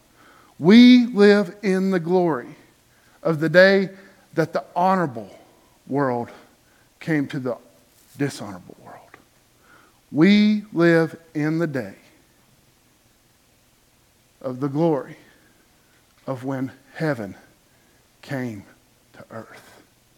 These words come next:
In John chapter three, starting in verse thirty-one, this is what John the Baptist says.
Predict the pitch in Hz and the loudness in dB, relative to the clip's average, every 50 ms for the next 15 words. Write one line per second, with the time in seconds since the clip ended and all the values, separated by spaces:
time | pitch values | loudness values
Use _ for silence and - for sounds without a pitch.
0 | _ _ _ _ _ _ _ _ - - - _ _ _ - 123 131 165 180 196 | _ _ _ _ _ _ _ _ -20 -20 -20 _ _ _ -12 -8 -2 0 2 2
1 | 196 190 202 202 190 190 - 151 - - 175 170 160 135 120 - - 156 156 156 | 2 4 4 4 4 2 0 -6 -4 0 2 2 2 2 0 -2 0 0 0 0
2 | 156 147 143 156 156 143 - - - 151 147 143 135 139 147 139 120 98 - - | 0 0 0 0 0 0 -2 -4 -4 -2 -2 -2 -2 -2 -2 -4 -4 -6 -10 -16
3 | - _ _ _ _ _ _ _ _ _ _ _ _ _ _ _ _ _ _ _ | -20 _ _ _ _ _ _ _ _ _ _ _ _ _ _ _ _ _ _ _
4 | _ _ _ _ _ 151 _ _ _ _ _ _ _ _ _ _ _ _ _ _ | _ _ _ _ _ _ _ _ _ _ _ _ _ _ _ _ _ _ _ _
5 | _ _ _ _ _ _ _ _ _ _ _ _ _ _ _ _ _ _ _ _ | _ _ _ _ _ _ _ _ _ _ _ _ _ _ _ _ _ _ _ _
6 | _ _ _ _ _ _ _ _ _ _ _ - 156 185 175 202 196 165 196 190 | _ _ _ _ _ _ _ _ _ _ _ -2 0 0 0 0 -2 2 2 2
7 | 165 147 165 170 165 165 160 151 139 139 147 151 147 147 - 123 - - - 117 | 4 4 2 0 0 2 0 0 0 2 2 4 2 2 -2 -8 -12 -10 -10 -12
8 | 113 95 87 - - - | -12 -12 -14 -16 -18 -18